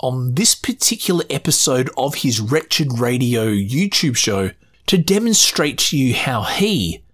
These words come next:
as a representative of American conservative evangelicalism, is intellectually dishonest by selective use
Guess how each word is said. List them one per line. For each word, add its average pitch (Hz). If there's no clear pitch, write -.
as 214
a 185
representative 151
of 120
American 147
conservative 156
evangelicalism, 139
is 151
intellectually 185
dishonest 151
by 143
selective 170
use 147